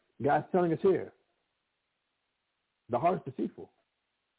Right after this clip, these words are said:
above all things. There's nothing more deceitful than your own heart. They will have us making choices and making decisions and doing things that go a hundred eighty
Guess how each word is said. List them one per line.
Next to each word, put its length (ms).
above 540
all 320
things. 260
There's 160
nothing 220
more 140
deceitful 840
than 220
your 160
own 220
heart. 300
They 60
will 100
have 140
us 80
making 260
choices 400
and 120
making 180
decisions 420
and 120
doing 240
things 300
that 180
go 260
a 40
hundred 340
eighty 220